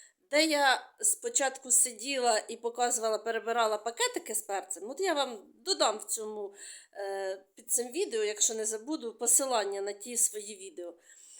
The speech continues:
А потім в мене одна підписниця, Ірця: Привіт вам, я знаю, що ви зі мною.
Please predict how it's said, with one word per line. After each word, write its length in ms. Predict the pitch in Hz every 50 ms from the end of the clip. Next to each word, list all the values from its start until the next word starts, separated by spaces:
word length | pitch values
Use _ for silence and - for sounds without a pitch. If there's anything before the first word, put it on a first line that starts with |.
| - - _ _ _ _ _ _ _ _ _ _ -
А 100 | 240 247
потім 540 | 240 - 370 466 508 508 - 370 339 - -
в 140 | 214 208 247
мене 280 | 277 285 302 311 285 285
одна 200 | 277 277 294 285
підписниця, 680 | - 269 - - 330 359 349 - 302 226 226 - 220
Ірця: 440 | 214 - 240 269 285 277 - 208 190
Привіт 380 | - - 240 247 269 254 - -
вам, 200 | 185 185 196 226
я 120 | 269 -
знаю, 320 | - 311 294 240 214 202
що 160 | - - 196 190
ви 120 | 196 202
зі 140 | 196 196 208
мною. 400 | 214 247 277 294 277 226 202